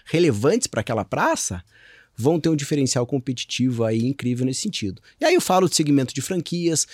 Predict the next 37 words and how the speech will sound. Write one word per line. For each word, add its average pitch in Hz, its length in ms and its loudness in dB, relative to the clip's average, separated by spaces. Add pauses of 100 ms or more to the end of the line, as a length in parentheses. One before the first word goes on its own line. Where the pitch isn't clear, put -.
(140)
mas 147 100 -2
também 151 200 4
falo 120 280 2
do 110 60 4
mercado 101 340 0
financeiro. 147 680 2 (340)
Todo 320 220 2
mundo 311 240 6
nessas 123 300 4
regiões 117 680 2 (260)
tem 180 120 0
condições, 143 440 0
às 117 120 4
vezes, 135 320 4
de 170 140 -2
ter 160 380 0 (320)
um 139 100 2
aporte, 123 480 2
fazer 110 220 4
um 127 40 8
investimento, 117 800 4
né? 113 360 2 (280)
É, 95 760 0
trabalhar 113 360 0
com 120 100 4
um 107 40 6
banco 110 220 4
diferente, 117 540 2
porque - 200 -4
são 127 180 2
economicamente 123 960 2
ativos 123 680 2
e 110 40 4
movimentam, 113 800 2 (440)
de 113 140 -4
fato, 113 760 -2
é, 92 420 -2